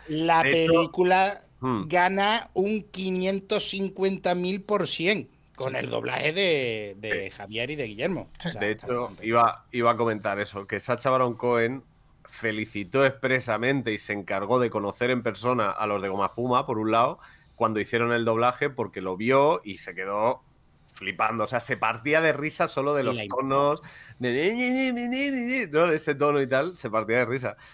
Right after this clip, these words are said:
Speaker 2: Y por otra parte decir que yo me la he visto en español específicamente por eso, porque aunque alguna vez la he visto en inglés, viéndola sobre todo con amigos de Erasmus, de,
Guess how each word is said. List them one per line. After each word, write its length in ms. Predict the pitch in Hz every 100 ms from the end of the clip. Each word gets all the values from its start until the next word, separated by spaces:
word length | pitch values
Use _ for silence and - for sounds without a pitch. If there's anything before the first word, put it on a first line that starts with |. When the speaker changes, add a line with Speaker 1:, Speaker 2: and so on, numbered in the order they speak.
| - - -
Speaker 2:
Y 100 | 143
por 140 | 131
otra 200 | 127 147
parte 200 | 147 160
decir 240 | 151 156
que 120 | 139 131
yo 120 | 139
me 100 | 127
la 80 | 135
he 40 |
visto 500 | 135 143 135 143 -
en 180 | 131 135
español 500 | 156 147 123 123 143
específicamente 760 | 123 - 110 120 123 120 123 139
por 240 | - 104
eso, 300 | 135 113 87 _ _ _
porque 440 | - 101 101 98 -
aunque 240 | 110 113 107
alguna 300 | 104 120 139
vez 140 | 147
la 120 | 139
he 20 | 135
visto 240 | 131 135
en 80 | 127
inglés, 300 | 123 135 131
viéndola 320 | 117 117 117
sobre 220 | 123 117
todo 140 | 117 113
con 300 | 110 107 101
amigos 300 | 110 113 110
de 80 | 107
Erasmus, 460 | 120 117 123 127
de, 100 | 110